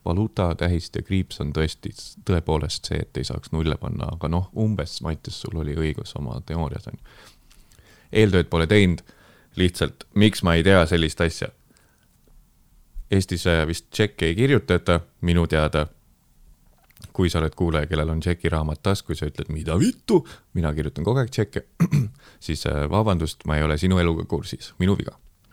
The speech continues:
Äh, Ameerikas põhiasi, kirjutad tšeki, siis lähed tšekiga panka, sul on seal allkiri, mingisugune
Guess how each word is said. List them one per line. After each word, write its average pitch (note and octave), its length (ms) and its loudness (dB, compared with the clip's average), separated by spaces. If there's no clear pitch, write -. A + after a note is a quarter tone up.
Äh, E2 320 2
Ameerikas G#3 720 6
põhiasi, A2+ 580 4
kirjutad E2+ 320 -2
tšeki, C3 380 2
siis - 140 -16
lähed D#2 300 -2
tšekiga E2+ 360 -2
panka, A#2 420 0
sul D#2+ 200 -8
on D#2 80 -4
seal D#2+ 240 -2
allkiri, E2+ 580 0
mingisugune D2+ 460 -4